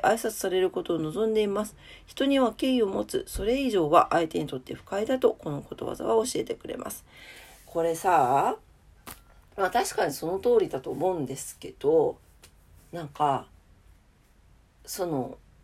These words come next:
怖いって分かってるから、その、こわばって挨拶しちゃうんじゃない？それって、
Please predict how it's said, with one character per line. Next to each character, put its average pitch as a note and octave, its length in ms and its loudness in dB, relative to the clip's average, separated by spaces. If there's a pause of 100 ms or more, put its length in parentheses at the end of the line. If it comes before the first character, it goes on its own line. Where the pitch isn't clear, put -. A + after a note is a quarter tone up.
(440)
怖 G#4+ 340 6
い G#4+ 120 8
っ - 40 -10 (300)
て D#3 320 4
分 A3 280 0
か - 120 -4
っ B4+ 100 -2 (960)
て D4 120 -2
る D4 180 -4
か G3 200 0
ら、 A3+ 420 2 (1400)
そ - 240 -8
の、 D#3 260 -4 (1300)
こ G#3 200 2
わ G#3+ 100 8
ば A3+ 100 2
っ A#3 100 -2
て - 100 0
挨 C3 120 4
拶 C#3 300 -6
し - 80 -8
ち - 100 -8
ゃ - 40 -8
う B2+ 40 -10
ん - 60 -14
じ - 80 -16
ゃ - 20 -14
な - 160 -12
い？ - 40 -20 (180)
そ - 160 -12
れ - 80 -2
っ G#4+ 40 -2
て、 - 420 2